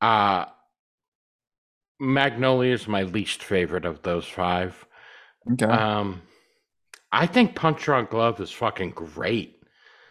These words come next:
Speaker 1: Um, yeah, I, I,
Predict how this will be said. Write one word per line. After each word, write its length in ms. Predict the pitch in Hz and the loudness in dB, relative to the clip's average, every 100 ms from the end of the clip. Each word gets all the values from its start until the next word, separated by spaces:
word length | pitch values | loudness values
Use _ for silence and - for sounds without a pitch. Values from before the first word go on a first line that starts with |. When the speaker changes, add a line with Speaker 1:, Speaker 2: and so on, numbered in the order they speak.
| _ _ _ _ - | _ _ _ _ 0
Speaker 1:
Um, 440 | 135 139 131 120 95 - _ _ _ _ _ _ _ _ _ _ _ _ _ _ _ _ _ | 2 4 4 2 -4 -18 _ _ _ _ _ _ _ _ _ _ _ _ _ _ _ _ _
yeah, 460 | 156 156 147 156 - | -2 2 2 2 -2
I, 160 | 131 165 | -4 -2
I, 180 | 165 | -2